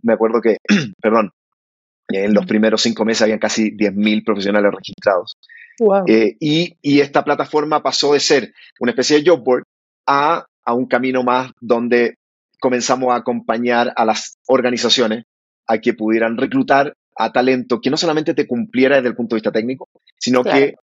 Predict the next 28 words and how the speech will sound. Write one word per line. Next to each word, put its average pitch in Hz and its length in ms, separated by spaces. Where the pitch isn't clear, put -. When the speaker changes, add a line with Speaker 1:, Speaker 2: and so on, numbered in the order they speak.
Speaker 1:
eh, 107 260
hubiera 123 200
una 123 120
alineación 117 400
muy 120 100
fuerte 120 240
con 117 100
el 107 60
propósito 110 460
de 104 60
la 104 40
organización. 101 440
Y 123 80
fue 120 140
así 123 120
que 123 180
fuimos 127 380
transformándonos 139 680
de, 131 300
de 120 200
un 120 340
job 131 160
board 135 240
a 120 300
headhunters 127 600
y 131 60
después 117 280
ya 127 180